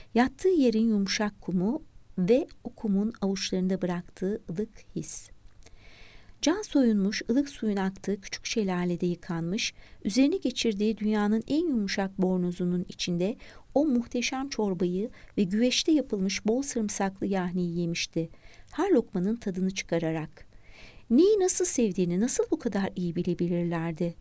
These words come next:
Yaptıkları test nasıl her şeyi söyleyebilirdi? Ağaçların arasında gezinirken dengenin kendisine gelmesini beklemiş, uçarcasına yürüyen kırmızı elbiseli kızların ve doktor kıyafetli adamın getirdiği tüpteki havayı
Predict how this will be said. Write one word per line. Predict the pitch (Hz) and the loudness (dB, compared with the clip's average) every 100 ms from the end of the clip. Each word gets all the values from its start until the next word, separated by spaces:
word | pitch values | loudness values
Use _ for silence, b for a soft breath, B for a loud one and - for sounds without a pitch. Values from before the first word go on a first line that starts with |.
| - b b b | -18 b b b
Yaptıkları | 208 240 - - 330 339 | 0 0 -2 -4 0 2
test | - 320 - | 2 2 2
nasıl | 214 - 392 | 2 2 0
her | - 262 | 0 -2
şeyi | - 196 185 | 0 -2 -4
söyleyebilirdi? | - 180 175 175 175 170 170 165 165 170 - B B B B | -2 0 2 2 0 2 0 0 -4 -6 -12 B B B B
Ağaçların | 247 285 - 392 523 381 | 0 2 2 0 2 2
arasında | 254 - 208 | 2 2 2
gezinirken | 180 196 196 240 254 - 180 196 269 180 | 2 0 0 0 -2 -2 -2 0 0 2
dengenin | 226 240 262 | 4 4 2
kendisine | 277 220 202 196 - 208 | 0 0 0 0 0 0
gelmesini | 190 180 180 - 175 | 0 0 0 -2 -2
beklemiş, | 170 175 - 175 320 - - B B - | -2 -4 -2 -2 -2 -6 -10 B B -12
uçarcasına | - 277 294 254 208 190 | -6 -2 -2 -2 -2 -2
yürüyen | 175 175 175 170 202 | -2 -2 -2 -2 -4
kırmızı | - - 208 208 220 | -4 -4 -2 0 0
elbiseli | 196 - 190 185 | -2 -2 -4 -4
kızların | - 185 - 165 190 302 B B B | -4 -4 0 2 2 -2 B B B
ve | 151 | 2
doktor | 220 - 311 320 | 2 2 0 0
kıyafetli | 247 208 185 185 180 - - | -2 -2 -2 -4 -6 -8 -4
adamın | 175 185 185 | 0 0 0
getirdiği | 175 170 175 165 180 233 | -2 -4 -4 -2 -2 -2
tüpteki | - - - 233 220 | -6 -10 -6 -6 -4
havayı | 185 185 185 | -2 0 0